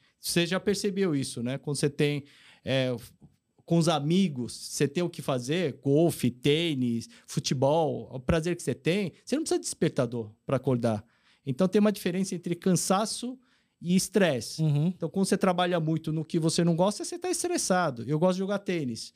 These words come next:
Speaker 1: Posso ficar duas horas, às vezes meu físico não permite. Eu volto quebrado, mas feliz.
Speaker 2: Uhum.
Speaker 1: É, cansaço e estresse tem uma diferença. Então, é importante você amar o que você faz. Por isso que dentro do empreendedorismo de franchise,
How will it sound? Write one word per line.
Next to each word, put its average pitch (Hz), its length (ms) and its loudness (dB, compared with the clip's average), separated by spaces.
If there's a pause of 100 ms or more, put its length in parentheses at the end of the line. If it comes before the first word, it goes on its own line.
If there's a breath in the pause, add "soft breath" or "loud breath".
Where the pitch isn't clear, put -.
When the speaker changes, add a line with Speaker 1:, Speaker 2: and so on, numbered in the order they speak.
(220 soft breath)
Speaker 1:
Posso 185 140 -2
ficar 240 140 -4
duas 220 340 -2
horas, 185 280 2
às 147 80 -4
vezes 202 160 -2
meu 190 240 -2 (240)
físico 233 400 -2
não 160 80 0
permite. 131 580 0 (320 soft breath)
Eu 135 100 2
volto 151 380 0
quebrado, 180 720 2
mas 120 180 -2
feliz. 175 560 0
Speaker 2:
Uhum. 131 320 -2
Speaker 1:
É, 120 100 -8
cansaço 151 600 -2
e - 20 -10
estresse 147 360 -4
tem - 80 -10
uma 165 120 -6
diferença. 151 420 -2 (320 loud breath)
Então, 156 200 2
é - 20 6
importante 208 460 4
você 226 280 0 (280)
amar 185 340 2
o 269 60 -10
que - 80 -14
você 311 120 -10
faz. 175 380 -2
Por 175 280 2
isso 233 420 2 (260 loud breath)
que 175 100 0
dentro 190 360 0
do 175 80 -4
empreendedorismo 143 840 -2
de 127 80 -8
franchise, 135 800 -4